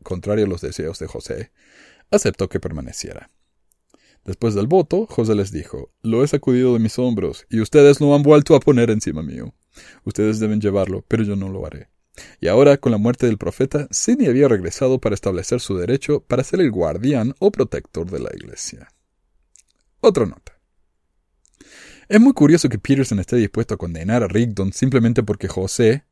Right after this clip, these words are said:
supuestamente ya no lo quería. Lo que no menciona es el lenguaje duro que José usa con, en, en su contra, hablando de sacárselo de encima como si fuera un niñito molesto, ¿no? O incluso un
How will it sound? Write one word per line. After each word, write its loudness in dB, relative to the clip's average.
supuestamente 0
ya -2
no -2
lo -6
quería. 2
Lo 2
que 4
no 6
menciona 4
es 0
el 0
lenguaje 2
duro 4
que -2
José -4
usa -2
con, -8
en, -10
en -10
su -14
contra, 0
hablando 2
de 4
sacárselo 0
de 2
encima -2
como -8
si -16
fuera 0
un -2
niñito -4
molesto, 0
¿no? -8
O -10
incluso -8
un -10